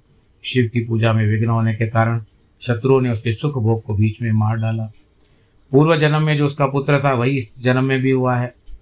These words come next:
शिव जी का पूजा उल्लंघन करने के कारण यह दरिद्रता का प्राप्त हुआ है। इसकी माता ने पूर्व जन्म में छल से अपनी सौत को मार डाला था, इस कारण वो पापनी हो गई और वो मगरमच्छ के रूप में बन गई।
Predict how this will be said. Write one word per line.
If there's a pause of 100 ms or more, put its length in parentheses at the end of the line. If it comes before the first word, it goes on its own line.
(400)
शिव
जी
का
पूजा
उल्लंघन
करने
के
कारण (500)
यह
दरिद्रता
का
प्राप्त
हुआ
है। (460)
इसकी
माता
ने
पूर्व
जन्म
में (440)
छल
से
अपनी
सौत
को
मार
डाला
था, (800)
इस
कारण (440)
वो
पापनी
हो
गई (560)
और
वो
मगरमच्छ (520)
के
रूप
में
बन
गई।